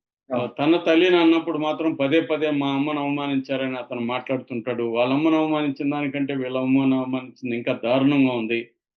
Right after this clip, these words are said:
Speaker 1: కనీసం ఆయన ఖండన కూడా ఇవ్వలేదు అన్న ఒక, ఆ, ఇమే-, ఆ, ఒక నెరేటివ్ అయితే జనములకి బాగా వెళ్ళింది.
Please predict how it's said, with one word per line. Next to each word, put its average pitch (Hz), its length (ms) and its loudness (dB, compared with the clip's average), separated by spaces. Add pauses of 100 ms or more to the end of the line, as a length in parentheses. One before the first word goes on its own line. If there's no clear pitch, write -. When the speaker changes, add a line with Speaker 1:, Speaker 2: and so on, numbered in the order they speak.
(160)
Speaker 1:
కనీసం 175 360 2
ఆయన 143 340 2
ఖండన 156 360 4
కూడా 151 180 0
ఇవ్వలేదు 120 540 -4 (540)
అన్న 147 460 -4
ఒక, 170 240 0 (1160)
ఆ, 120 400 -4 (140)
ఇమే-, 185 540 0
ఆ, 131 200 2
ఒక 120 500 -2 (140)
నెరేటివ్ 180 560 2
అయితే 165 260 0
జనములకి 156 840 0
బాగా 135 260 2
వెళ్ళింది. 127 460 -2